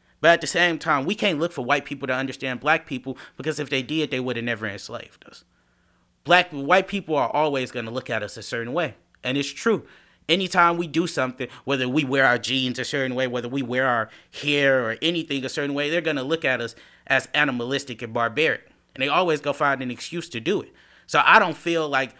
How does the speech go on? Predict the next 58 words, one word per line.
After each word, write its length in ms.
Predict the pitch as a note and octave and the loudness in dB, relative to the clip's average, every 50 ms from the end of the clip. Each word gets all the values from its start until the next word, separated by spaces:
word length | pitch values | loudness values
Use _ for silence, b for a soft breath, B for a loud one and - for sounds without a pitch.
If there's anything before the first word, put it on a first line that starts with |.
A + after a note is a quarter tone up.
| b b | b b
Will 240 | B2 D3+ F3+ F#3 E3+ | -2 0 0 0 0
Smith, 320 | - - F3+ G3+ F#3+ - - | -2 -2 -2 -2 -2 -2 -4
if 120 | B2+ - | -8 -6
you 140 | F3 A3 B3 | -2 2 2
would 120 | G#3 D#3+ | 2 2
smack 360 | - - - F#3 F3+ F3+ F3+ | 0 -2 2 2 2 2 2
a 60 | F3 E3 | 0 -2
man 240 | E3+ E3+ E3+ E3+ | -2 0 0 -2
in 40 | D#3 | -2
front 200 | - - E3+ E3+ | -2 -2 -2 -2
of 80 | D3+ C#3 | -2 -4
a 60 | A#2+ | -4
black 260 | A2+ C3+ E3+ F3 E3+ - | -2 2 2 2 0 0
man, 300 | F3 F3 F3+ F3+ F3+ b b b b b b b b _ _ - | -6 -6 -6 -6 -6 b b b b b b b b _ _ 0
don't 260 | - D3 F#3+ G3+ F3 E3 | 2 2 2 4 4 6
not 240 | E3 F#3+ F#3 - | 8 8 6 6
smack 320 | - - E3+ E3 D#3+ D#3 - | -2 0 2 2 2 2 0
him 100 | C#3+ C3+ | -6 -6
'cause 160 | C3+ C#3+ B2+ | -6 -6 -4
of, 240 | B2+ A#2+ A2+ G2+ - | -4 -6 -8 -8 -6
'cause 220 | - D3 D3 C#3+ | -2 -2 0 0
it's 100 | E3 - | -2 -2
a 60 | G#2 | 0
white 260 | G2 G#2 C3+ F#3+ E3+ C#3 | 4 6 6 6 6 2
man 300 | C3+ C3 C3 B2 A#2+ A#2+ | 0 0 0 0 -2 -4
in 80 | A#2 | -6
the 80 | A2+ A#2 | -6 -8
room. 260 | A#2+ B2 C3 C#3 C#3 b b b b b b b | -8 -8 -8 -10 -12 b b b b b b b
Like, 260 | A#2+ A#2+ B2 A#2+ - _ - | -2 -2 -2 -2 -4 _ -6
we 140 | B2+ E3 G3 | -4 -4 -2
can't 320 | - G3 G3 F3 C3+ C3 | 0 0 0 0 0 0
look 160 | D3+ F3 E3+ | -2 -2 -2
for 140 | - - A#2+ | -2 -6 -2
white 200 | B2 C#3 C#3 B2 | 0 0 0 0
acceptance 460 | A#2+ - - F3 E3+ E3+ - C#3+ B2+ | -4 -6 -4 -4 -4 -4 -4 -8 -8
because 300 | - - B2+ - B2+ A2 | -8 -10 -12 -12 -12 -10
white 200 | A2+ C3+ D#3+ D#3+ | -6 -4 -4 -4
people 220 | - - B2+ B2 A#2+ | -6 -8 -6 -4 -4
are 60 | A#2 | -2
never 200 | A#2+ B2+ A#2 A#2+ | -4 -6 -8 -8
gonna 160 | G#2+ B2 A2+ | -10 -8 -8
understand 500 | A#2+ A2+ G#2+ - - - C#3 C#3 C3 A#2 | -8 -8 -10 -12 -8 -6 -6 -6 -6 -6
black 260 | - B2+ C3+ C#3 - | -4 -4 -4 -4 -4
people. 340 | - - A2+ G#2+ - - - B B B B B | -10 -18 -18 -18 -18 -20 -20 B B B B B
We 140 | C#3+ F3+ F#3 | 0 2 2
shouldn't 280 | - - F#3+ F#3 E3+ | 2 0 -2 0 -2
even 160 | E3+ D#3 D3 B2+ | -2 -4 -6 -8
put 200 | - E3 D3 - | -6 -8 -8 -6
stake 300 | - - D#3+ E3 D#3+ D#3+ | -2 -2 -2 -2 -2 -2
in 100 | D3+ C#3 | -4 -2
their 160 | C3+ B2+ B2 | -2 -2 -4
awards 360 | A#2 A#2+ D3 F3 F#3 E3+ D#3+ | -4 -4 -2 0 0 0 0
because 340 | - C#3+ C3+ - C#3 C3 - B B B B | -2 -10 -6 -4 -4 -4 -4 B B B B
it's 120 | B D#3+ D#3+ | B -2 0
all 200 | E3+ D#3+ C#3+ B2+ | 2 2 0 0
politics 640 | - - D#3+ F3 A3 G#3 D#3 - - C#3 A2+ - | -2 -2 0 0 2 0 0 -2 -4 -8 -8 -8
behind 460 | - A2+ A2 - A2+ G#2+ G2 F#2+ - - | -6 -6 -6 -6 -6 -8 -8 -8 -14 -18
it. 140 | - - | -20 -20